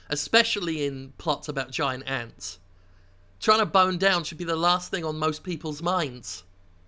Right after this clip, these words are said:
Especially a protagonist who is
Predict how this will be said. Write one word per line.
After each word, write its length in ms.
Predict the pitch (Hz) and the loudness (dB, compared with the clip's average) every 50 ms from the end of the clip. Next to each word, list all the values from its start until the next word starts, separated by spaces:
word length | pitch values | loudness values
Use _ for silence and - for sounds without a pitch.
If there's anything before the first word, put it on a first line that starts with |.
| - - | -18 -6
Especially 720 | - 208 - - - - 214 214 226 - - 220 196 185 180 | -2 -2 0 0 -2 0 2 2 2 2 0 -2 0 0 0
a 40 | 156 | -2
protagonist 840 | - 165 - 196 185 180 175 175 156 143 123 131 - - - - - - - - - - - - - - - - - - - - - | -2 -2 2 2 2 2 2 -2 -8 -8 -8 -8 -10 -12 -12 -12 -16 -20 -20 -20 -20 -20 -20 -20 -20 -20 -20 -20 -20 -20 -10 -2 6
who 180 | - 220 208 190 | 6 6 8 8
is 340 | 185 185 170 - - - | 4 4 2 -2 -4 -6